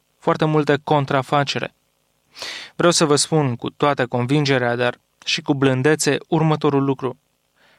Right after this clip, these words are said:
Nu-i slujiți lui Dumnezeu dacă nu-L lăsați să vă curățească, să vă purifice viața. Uităm astăzi că Dumnezeu cere sfințenie.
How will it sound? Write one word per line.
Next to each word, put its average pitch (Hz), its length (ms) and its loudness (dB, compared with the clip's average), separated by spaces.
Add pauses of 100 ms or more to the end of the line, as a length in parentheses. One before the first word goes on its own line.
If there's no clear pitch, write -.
Nu-i 180 300 4
slujiți 143 540 0
lui 131 140 0
Dumnezeu 131 760 0 (120)
dacă 151 400 -2
nu-L 180 400 0
lăsați 139 680 -2 (180)
să - 220 0
vă 139 140 0
curățească, 135 800 -2 (180)
să - 180 0
vă 135 140 0
purifice 139 640 -2
viața. 131 400 -2 (1200)
Uităm 170 340 2
astăzi 160 420 0
că 151 100 0
Dumnezeu 143 760 2
cere 135 320 -2
sfințenie. 120 760 -4